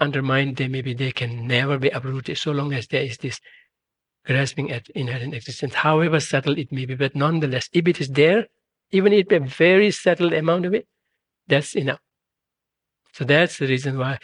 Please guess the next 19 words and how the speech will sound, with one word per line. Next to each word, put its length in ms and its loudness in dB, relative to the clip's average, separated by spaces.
the 80 -8
whole, 640 2
uh, 320 -8
discussion 480 -2
is 160 -14
about. 260 -10
Okay, 240 4
so 140 2
in 220 2
that 240 4
respect, 680 0
understanding 580 2
conventional 640 2
and 120 2
ultimate 440 2
reality 520 0
is 120 -6
very 500 0
important. 580 -4